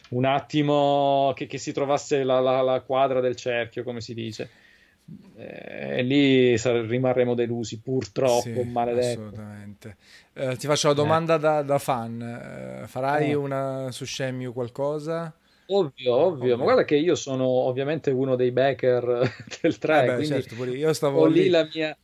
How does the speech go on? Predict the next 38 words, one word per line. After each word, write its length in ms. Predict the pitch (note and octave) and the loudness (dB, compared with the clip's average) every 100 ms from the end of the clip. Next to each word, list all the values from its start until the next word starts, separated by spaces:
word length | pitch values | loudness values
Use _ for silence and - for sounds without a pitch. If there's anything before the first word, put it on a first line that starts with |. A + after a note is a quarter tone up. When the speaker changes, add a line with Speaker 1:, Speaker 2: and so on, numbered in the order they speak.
| _ _ _ | _ _ _
Speaker 1:
la 120 | D3 D3+ | -4 -2
mia 180 | D#3+ | -2
copia 400 | - E3+ F3 D#3+ | 0 0 2 0
fisica 460 | C#3+ E3 D3 C#3 C3+ | 0 -2 -8 -4 -4
P 160 | - C#3 | -4 -6
S 220 | - C#3 | -4 -2
quattro 360 | D#3 D#3+ D3+ C3 | 0 0 0 -2
che 320 | B2+ B2+ B2+ | 2 4 4
aspetta 420 | B2 - C3+ B2 | 2 0 -2 0
Speaker 2:
Che 60 | B2 | 2
Speaker 1:
di 80 | |
essere 220 | C3 B2+ B2+ | 2 2 0
Speaker 2:
attende. 120 | B2+ | 0
Speaker 1:
inviata. 420 | B2 C#3 B2+ A#2+ - _ _ | 0 -2 -2 -6 -8 _ _
Speaker 2:
Doveva 200 | D3 C#3+ | 2 4
Speaker 1:
Eh, 40 | |
Speaker 2:
uscire 260 | C#3+ C3+ D3+ | 4 4 4
a 40 | |
Speaker 1:
eh, 20 | C3 | 4
Speaker 2:
fine 200 | D#3 D3+ | 2 0
Speaker 1:
eh. 40 | |
Speaker 2:
duemiladiciassette. 1500 | C#3+ C#3 C#3 C3 D3+ - C3+ C3 B2+ B2 B2+ C3 D3 B2 G#2 - | 0 -2 -4 -4 -4 -2 -4 -4 -6 -10 -10 -12 -12 -12 -12 -8
Speaker 1:
Eh, 320 | A2+ A#2+ B2 F#3 | -6 -6 -8 -12
già. 140 | A#2 | -8
Speaker 2:
Buonanotte. 720 | A#2+ A#2+ A#2 B2 C3 A2+ - - | -4 -4 -4 -4 -4 -6 -8 -4
Vabbè, 260 | D#3+ C3+ | -2 -2
non 100 | C3+ | -4
ci 80 | C#3+ | -2
ho 20 | |
mai 160 | C#3+ D3 | 2 4
creduto, 560 | D3+ C3+ C3 B2 B2+ | 2 0 0 -2 -2
eh. 120 | C3 A#2 | -2 -4
Non 160 | C#3 B2+ | -10 -6
so 160 | C#3+ | -6
te. 300 | B2 C#3+ C3 A#2 | -4 -2 -2 -4
Speaker 1:
Esatto, 500 | E3 A2 A2 A2 D3 | -6 -4 -2 -4 -4
Speaker 2:
<laughs> 160 | C#3+ - | -6 -6
Speaker 1:
impossibile. 720 | - C3 - C3 A#2+ - | -4 -2 -2 -4 -8 -10